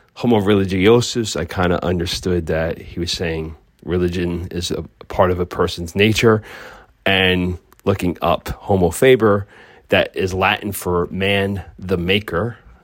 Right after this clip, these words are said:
Uh, basically, it's the idea that creativity is a human trait. It's just an inherent human trait that leads us to make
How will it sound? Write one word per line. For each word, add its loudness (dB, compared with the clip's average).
Uh, -2
basically, -2
it's -4
the 0
idea 0
that -2
creativity 2
is -6
a -6
human 0
trait. -4
It's -10
just -6
an -6
inherent -4
human -6
trait -4
that -4
leads -4
us -4
to -10
make -8